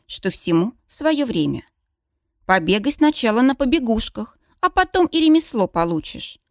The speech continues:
«Ремесло еще заслужить надобно-с»,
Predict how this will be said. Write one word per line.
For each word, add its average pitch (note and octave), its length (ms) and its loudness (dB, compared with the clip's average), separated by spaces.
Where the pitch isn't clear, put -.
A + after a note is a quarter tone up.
«Ремесло G#3 640 2
еще C4+ 500 -2
заслужить C#4 680 -2
надобно-с», G#3 760 2